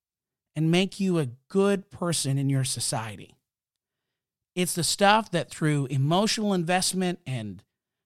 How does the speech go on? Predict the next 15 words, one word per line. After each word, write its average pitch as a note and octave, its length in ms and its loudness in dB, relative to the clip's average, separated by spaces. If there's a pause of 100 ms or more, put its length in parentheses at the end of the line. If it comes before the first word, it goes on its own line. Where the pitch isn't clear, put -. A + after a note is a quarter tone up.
(140)
time G3+ 800 2 (960)
and A#2+ 160 -4
money G3 640 2 (1120)
that A#2+ 80 -8
you G3 180 0
do D#3+ 640 0 (1080)
that B2 80 -6
makes A3 340 2
you G#3+ 80 -2
happy, B2 560 -8 (1120)
that D#3 100 0
makes G3+ 320 0
you A3 60 0
feel G#3 240 2
protected, C#3 720 -4